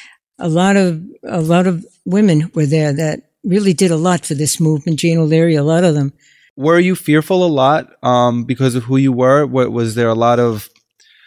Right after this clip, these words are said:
Speaker 2: angst for you?
Speaker 1: Oh, yeah.
Speaker 2: Okay.
Speaker 1: Yeah. I didn't wanna get caught, you know. I would go down to the village by myself and just walk around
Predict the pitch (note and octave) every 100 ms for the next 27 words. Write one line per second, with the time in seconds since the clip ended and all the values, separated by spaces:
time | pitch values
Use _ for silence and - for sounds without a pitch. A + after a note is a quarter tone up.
0 | _ _ A2+ B2 C#3+ - - - - D3+
1 | D#3 D#3+ D3+ A3+ A#3+ G3+ D4 G3 D3+ _
2 | _ G#2 - C4 F#3+ E3 _ _ - A3
3 | B3+ A3+ A3 F#3 E3 D3 - D4+ F#3+ -
4 | - A3 D#3+ D3+ D#3+ _ _ _ _ -
5 | E3+ E3 F#3 D#3 F#3 G3 A3 A#3+ G#3+ F3+
6 | D#3+ D#3+ - - E3+ F3 G3+ G#3 - D#3+
7 | D#3 F3+ E3 - A3 G#3+ F#3+ A3 G3+ D3+